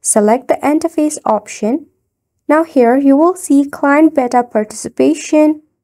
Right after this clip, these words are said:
You have to select the client beta update or client families beta. Then just restart your Steam so that you can get access to your, to get access to your Steam beta.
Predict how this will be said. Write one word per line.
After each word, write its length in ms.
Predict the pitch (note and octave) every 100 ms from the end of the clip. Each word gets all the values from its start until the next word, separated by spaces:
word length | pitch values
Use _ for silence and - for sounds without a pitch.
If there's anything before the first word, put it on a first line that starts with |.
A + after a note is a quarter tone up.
| _ _ _ _
You 120 | - C#4+
have 280 | D4 E4
to 80 | -
select 460 | G4+ E4 D4 C#4+ C#4+
the 100 | C4
client 540 | - C4+ C4+ C#4 C#4
beta 360 | A#3 A3+ G#3 -
update 560 | G#3 - _ D4 D#4 D#4 -
or 180 | C4
client 480 | C4 - C#4+ D4 D#4
families 640 | - C4 C4 C4+ C#4+ D4 -
beta. 540 | - A3 G#3+ G#3+ C4+ - _ _ _ _ _ -
Then 160 | F4+
just 240 | F4+ F#4 -
restart 720 | - A#3 C4 D4 - B3 A#3+ A#3+
your 260 | G3+ A3 G#3+
Steam 680 | - - - G#3+ B3 D4 - _
so 100 | G#3+
that 220 | A3+ A3+
you 80 | A3+
can 160 | A3+
get 260 | G#3+ G#3+ -
access 520 | - E4 - C4 C4 - _ -
to 100 | A3+
your, 460 | G#3+ G#3+ A3 B3+ B3+ _ _ _ _
to 80 | -
get 300 | D4 D#4 -
access 560 | C4 E4 - C4+ C4+ C4+
to 140 | A3
your 180 | A3 A3+
Steam 480 | - - A3+ A#3 C4
beta. 540 | C4 G#3 - G#3 G#3